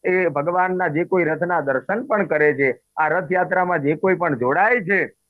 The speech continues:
આ રથયાત્રામાં જે કોઈ ભગવાનના દર્શન, એ-, એના દર્શન કરવા માટે લોકો આનંદથી, ઉમંગથી જય રણછોડ, માખણ ચોર અને ભગવાન વિષ્ણુ પરમાત્માના દર્શન કરવા માટે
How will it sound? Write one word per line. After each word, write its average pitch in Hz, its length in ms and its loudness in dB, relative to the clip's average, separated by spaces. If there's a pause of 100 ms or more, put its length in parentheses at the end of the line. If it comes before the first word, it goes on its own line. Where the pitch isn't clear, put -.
આ 160 100 0
રથયાત્રામાં 185 760 0
જે 175 120 2
કોઈ 196 220 0
ભગવાનના 180 600 -2
દર્શન, 156 500 -2
એ-, 185 360 0
એના 220 180 2
દર્શન 170 400 -2
કરવા 220 320 0
માટે 208 220 0
લોકો 190 420 0 (200)
આનંદથી, 170 880 0 (120)
ઉમંગથી 180 640 0
જય - 480 -2
રણછોડ, 175 560 0
માખણ 160 540 -2
ચોર 180 320 2 (220)
અને 165 160 -2
ભગવાન 170 480 2
વિષ્ણુ 151 300 -2
પરમાત્માના 175 720 2
દર્શન 151 380 -2
કરવા 170 320 2
માટે 160 460 0